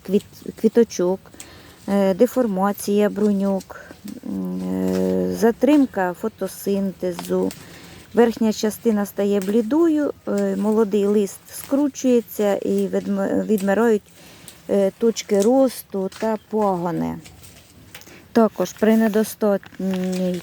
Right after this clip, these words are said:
кількості бору гніє корінь, поражається бактеріями та грибковими хворобами.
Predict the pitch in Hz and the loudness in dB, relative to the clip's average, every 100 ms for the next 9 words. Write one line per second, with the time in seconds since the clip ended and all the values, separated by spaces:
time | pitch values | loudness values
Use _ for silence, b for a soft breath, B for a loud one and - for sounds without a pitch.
0 | - 226 202 180 180 - 202 190 214 190 | -2 0 0 -2 -4 -2 -2 2 2 2
1 | 175 180 196 220 202 165 - 240 247 247 | 0 2 4 4 4 0 -2 2 4 4
2 | 233 220 - 202 208 202 202 175 - 170 | 0 -6 -2 0 0 0 0 -2 -4 -6
3 | 170 - - 240 233 220 208 202 - 180 | -6 -2 2 4 4 2 0 -2 -4 -4
4 | 175 170 - 220 202 185 175 - - 202 | -4 -6 -2 -2 0 -4 -6 -8 -2 2
5 | 220 202 175 170 165 | 4 2 0 -2 -4